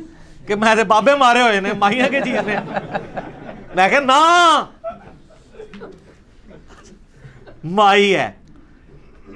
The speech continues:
मैं कहा, "माइयां शाइयां नहीं।" अच्छा, कहना, "अच्छा, इस तरह करो तुसी,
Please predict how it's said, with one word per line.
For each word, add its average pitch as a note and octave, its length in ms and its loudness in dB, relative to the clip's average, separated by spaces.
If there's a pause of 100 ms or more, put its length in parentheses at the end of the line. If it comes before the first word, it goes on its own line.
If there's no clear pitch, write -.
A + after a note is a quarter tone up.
(320)
मैं A#2+ 180 -10
कहा, A3 160 -8
"माइयां G#3+ 280 -2
शाइयां G#3+ 280 -4
नहीं।" G#3 140 -4
अच्छा, F#3+ 220 -6
कहना, F#3+ 280 -6
"अच्छा, F3 160 -6
इस E3+ 140 -8
तरह G3 140 -6
करो F#3+ 220 -4
तुसी, F#3 260 -10